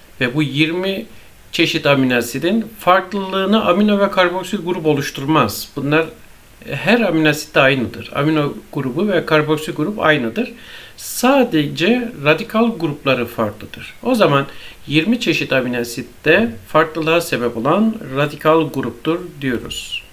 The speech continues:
Yirmi çeşit amino asidin on iki çeşidi insan vücudunda dönüşüm reaksiyonlarında sentezlenirken sekiz çeşidinin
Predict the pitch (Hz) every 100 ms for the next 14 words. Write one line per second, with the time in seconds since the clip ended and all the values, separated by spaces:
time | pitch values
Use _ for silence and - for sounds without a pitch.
0 | - - - - - - - - - -
1 | - - - - 202 277 294 277 269 240
2 | 233 226 226 220 220 180 220 240 - 214
3 | 240 226 - 160 143 127 180 214 160 151
4 | 220 233 170 151 - 127 123 202 156 160
5 | 175 - 247 185 156 147 - 143 123 117
6 | 113 117 113 - 139 - 131 120 123 180
7 | - 214 208 220 - - - 180 247 226
8 | - - 160 147 135 135 165 233